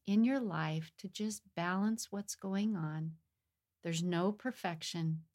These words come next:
It is progression. And as you look at an area in your life, if you want to improve on it, great. Don't try and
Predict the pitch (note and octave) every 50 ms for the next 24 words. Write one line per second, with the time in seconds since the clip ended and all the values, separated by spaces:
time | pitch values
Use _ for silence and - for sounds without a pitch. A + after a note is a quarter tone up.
0 | _ - E3+ E3+ F3+ F3+ F#3+ F#3 - _ - - A#3 G#3 - F#3+ F3 F#3 D#3+ D#3+
1 | - - E3 D#3 D#3 D#3 D#3 _ _ _ _ _ _ _ _ _ _ _ _ _
2 | _ - F#3+ F#3 F3 F3 E3+ E3 - _ - G3 F3 G3 G#3 G3 G3 A3+ A#3 A3+
3 | G#3+ G#3+ A#3 A#3 A3+ - B3 A#3+ B3 A#3+ - - F#3+ F#3+ F#3+ G3+ G#3 G#3+ G#3+ A3
4 | A3 A3+ A#3+ B3 A#3 F#3 D#3 D3+ D#3 E3 F3 - - F3 D#3+ - G3+ G3+ G3 F#3+
5 | F#3+ G3 A3 A3 - A#3 A#3 B3 A#3 - - - C#4 C4+ B3 G#3 F3 D#3+ D3 D3+
6 | E3 F#3+ G#3+ - _ _ - - C4+ C4 A#3+ F#3+ D#3+ D#3+ - _ _ _ _ _
7 | _ _ _ - G3+ G#3+ A#3+ B3 - - - B3 A#3 A#3+ B3 B3 A#3 G#3 G3 F#3+